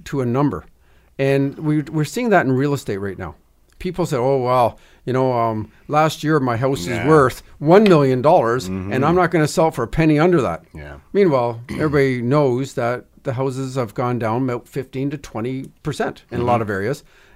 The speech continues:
Speaker 1: and that house will sit on the market for a lot longer.
Speaker 2: Yeah.
Speaker 1: And so we're starting to see that now. They've anchored to a certain number.
Speaker 2: Yeah.
Speaker 1: And they don't wanna sell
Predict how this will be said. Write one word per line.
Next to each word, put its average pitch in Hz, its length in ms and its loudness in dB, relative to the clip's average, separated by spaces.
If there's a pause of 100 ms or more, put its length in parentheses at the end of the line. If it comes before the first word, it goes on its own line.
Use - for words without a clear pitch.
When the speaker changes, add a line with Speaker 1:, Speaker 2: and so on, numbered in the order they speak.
Speaker 1:
and 135 140 -2
that 185 100 2
house 185 240 -2
will 160 80 -4
sit 160 240 -4
on 147 80 2
the 139 80 0
market 135 320 -4
for 120 140 -8
a 113 40 -6
lot 117 160 -2
longer. 117 360 -4 (100)
Speaker 2:
Yeah. 67 280 -16 (300)
Speaker 1:
And 131 200 -2
so 156 100 0
we're 139 140 2
starting 180 400 2
to 151 80 -2
see 165 240 -6
that 135 240 0
now. 139 200 0
They've 117 280 -4
anchored 160 480 -2
to 135 160 -8
a 113 40 -6
certain 120 300 -6
number. 117 380 -4
Speaker 2:
Yeah. 90 300 -14 (380)
Speaker 1:
And 139 180 0
they 151 60 2
don't 175 120 6
wanna 165 120 4
sell 107 100 0